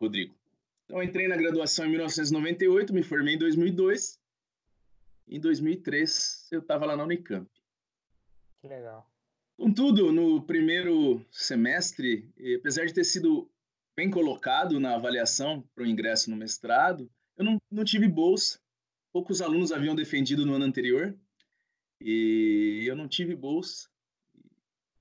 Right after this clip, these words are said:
Speaker 1: Foi muito difícil, é, se manter nesses seis meses, né? Meu pai não tinha condições financeiras de me ajudar de maneira mais robusta, e contribuía com o que dava.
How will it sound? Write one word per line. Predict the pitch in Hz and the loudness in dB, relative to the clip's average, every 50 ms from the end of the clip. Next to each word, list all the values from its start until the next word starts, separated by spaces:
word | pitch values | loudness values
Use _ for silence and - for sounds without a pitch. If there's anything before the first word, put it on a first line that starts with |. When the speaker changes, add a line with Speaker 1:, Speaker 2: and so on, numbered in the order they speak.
| _ _ - - | _ _ -20 -14
Speaker 1:
Foi | 156 160 | -14 -12
muito | 156 160 180 208 - - | -8 -6 -6 -6 -4 -6
difícil, | 180 156 - - - 196 214 226 - - - - - - _ _ _ _ | -8 -8 -10 -4 2 4 4 4 4 0 -4 -6 -12 -20 _ _ _ _
é, | - 120 120 117 113 113 113 104 | -8 -4 -2 0 2 2 2 2
se | - - - 156 | 0 0 0 0
manter | 165 175 175 151 - - 151 165 160 | -2 -2 -4 -4 -2 0 0 0 0
nesses | 156 147 - - 156 - - - - - _ _ _ _ _ _ - | 0 0 0 0 0 0 -2 -2 -4 -6 _ _ _ _ _ _ -2
seis | 123 131 156 - - 123 | 0 0 2 2 2 2
meses, | 127 117 110 101 101 98 92 87 | 2 0 0 0 -4 -6 -10 -12
né? | 90 107 120 127 - | -12 -12 -12 -14 -16
Meu | 117 110 | -18 -16
pai | - - 123 113 | -8 -2 0 0
não | 113 113 101 | 0 0 -2
tinha | - 113 | -4 -8
condições | - - 110 101 - - 113 101 - | -8 -8 -12 -12 -8 -8 -8 -6 -4
financeiras | - 113 110 104 101 - - 110 110 107 - | -2 -2 -2 -2 0 0 0 0 0 0 -2
de | - 104 | -2 -2
me | 107 107 | -2 -2
ajudar | 104 101 101 104 101 104 104 101 - - _ _ _ - | -2 -4 -4 -4 -4 -2 -2 -4 -6 -8 _ _ _ -10
de | 117 | -6
maneira | 120 117 117 120 117 110 | -2 0 0 2 2 2
mais | 110 110 107 | 0 0 0
robusta, | 107 123 120 117 127 170 254 - - - 123 - _ _ _ _ _ _ _ _ _ _ _ - | -2 -2 -2 0 0 0 0 -2 -6 -8 -12 -18 _ _ _ _ _ _ _ _ _ _ _ -14
e | - 98 98 98 98 | -8 -6 -6 -6 -6
contribuía | 98 - 113 107 - - 110 110 120 127 127 120 | -8 -10 -14 -12 -8 -8 -6 -2 0 0 0 0
com | - 120 | -2 -4
o | 113 | -8
que | - - | -6 -6
dava. | 117 107 107 127 160 - 196 185 | -4 -2 0 0 0 0 -2 -4